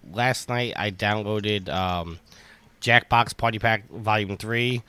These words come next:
and was playing, uh, Quiplash and, uh, Trivia Birthday Party. Uh, I'm gonna be playing that on stream a lot more. We had a lot of, uh, active people playing it with us last night.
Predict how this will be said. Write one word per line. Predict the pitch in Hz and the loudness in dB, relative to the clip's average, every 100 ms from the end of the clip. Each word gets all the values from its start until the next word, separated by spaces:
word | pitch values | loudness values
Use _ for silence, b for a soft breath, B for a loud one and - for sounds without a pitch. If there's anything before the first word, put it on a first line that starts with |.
| b b b | b b b
and | 92 95 90 | -2 -2 -2
was | 95 | -6
playing, | - 110 101 | -4 -2 0
uh, | 98 95 90 | 2 0 0
Quiplash | 120 107 117 110 110 - - | -2 0 2 2 2 0 0
and, | 98 95 95 92 | 2 2 0 -2
uh, | 90 87 85 85 - _ _ _ - B B B - | -2 -2 -4 -8 -18 _ _ _ -14 B B B 0
Trivia | 147 135 123 | 2 4 4
Birthday | 131 131 | 4 2
Party. | 127 151 143 147 - - - - | 2 2 2 -2 -6 -14 -16 -4
Uh, | 98 92 90 80 | -2 0 -2 -4
I'm | 104 | -4
gonna | 110 101 | -4 -6
be | 101 | -4
playing | 127 113 107 | 0 2 4
that | 107 | 2
on | 95 92 | 2 -4
stream | - 110 101 | -4 -4 -2
a | 95 | -2
lot | 98 | -2
more. | 95 98 90 - B B B | -2 -2 -4 -8 B B B
We | 117 | 6
had | 143 | 6
a | 139 | 6
lot | 139 135 | 4 4
of, | 127 117 | 2 4
uh, | 120 120 113 95 - | 6 6 2 -2 0
active | 127 131 110 | 2 2 -2
people | 131 123 101 | -4 -4 -4
playing | 120 117 | -2 -2
it | 104 | -2
with | 98 | -4
us | 104 98 | -4 -4
last | 101 98 104 | -4 -4 -4
night. | 101 | -8